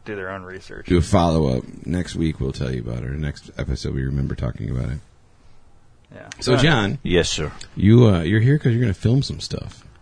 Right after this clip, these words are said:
Speaker 3: Yes, sir.
Speaker 1: Yeah,
Speaker 2: How
Speaker 1: let's
Speaker 2: long you
Speaker 1: talk
Speaker 2: been
Speaker 1: about that.
Speaker 2: acting?
Speaker 3: Uh, my first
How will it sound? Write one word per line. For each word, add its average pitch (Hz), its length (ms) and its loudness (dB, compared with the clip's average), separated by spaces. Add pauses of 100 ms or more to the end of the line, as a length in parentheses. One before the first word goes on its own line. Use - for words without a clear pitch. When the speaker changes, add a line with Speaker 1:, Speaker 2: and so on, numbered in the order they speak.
(200)
Speaker 3:
Yes, - 160 -12
sir. - 140 -12
Speaker 1:
Yeah, 127 140 -4
Speaker 2:
How 139 80 2
Speaker 1:
let's 147 60 2
Speaker 2:
long 165 100 6
you 170 60 6
Speaker 1:
talk 165 80 6
Speaker 2:
been 143 120 2
Speaker 1:
about 131 40 0
that. 139 80 0
Speaker 2:
acting? - 320 -6 (1080)
Speaker 3:
Uh, 78 320 4
my 76 300 0
first 113 960 6